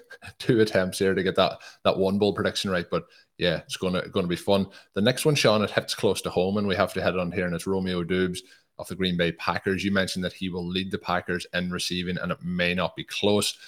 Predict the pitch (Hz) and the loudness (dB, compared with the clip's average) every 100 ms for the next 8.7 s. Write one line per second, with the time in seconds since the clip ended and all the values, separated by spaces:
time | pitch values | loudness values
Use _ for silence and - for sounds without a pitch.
0 | - - 92 90 92 87 82 78 _ - | -20 0 2 2 2 2 0 -2 _ -4
1 | 82 78 90 98 - 98 95 92 95 95 | -2 0 2 2 2 0 2 2 2 -2
2 | 87 - 90 95 92 92 90 90 - 95 | -2 -4 -2 -2 -2 -4 -2 -4 -2 -2
3 | 87 87 - 90 92 92 92 90 - - | 0 0 -2 -2 0 2 2 0 -8 -20
4 | _ _ _ - 127 127 120 120 107 104 | _ _ _ 6 6 6 2 2 4 4
5 | 98 95 98 95 92 101 92 90 85 - | 4 4 4 0 0 2 2 2 -2 -6
6 | 90 90 87 80 71 87 - _ _ 85 | -6 -4 -2 -2 -2 -4 -4 _ _ -6
7 | 85 87 87 90 85 85 - 85 87 85 | 0 2 2 -2 -4 -4 -4 -4 -2 -2
8 | - 85 - 87 - 92 85 | -2 -4 -2 -2 -2 -2 -2